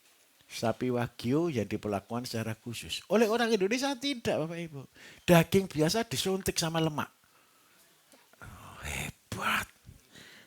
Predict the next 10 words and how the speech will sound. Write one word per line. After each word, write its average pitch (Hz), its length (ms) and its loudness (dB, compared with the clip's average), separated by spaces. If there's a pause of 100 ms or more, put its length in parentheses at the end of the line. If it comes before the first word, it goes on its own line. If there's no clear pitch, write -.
(100)
Namanya 208 480 4
apa? 127 240 -4
Wagyu. 127 1040 0 (1120)
Bukan 107 240 -2
Wagyu, 113 800 2
Wagyu. 101 800 2 (540)
<laughs> - 640 -10
Kan 208 180 -2
orang 170 240 -2
Indonesia. 135 560 -4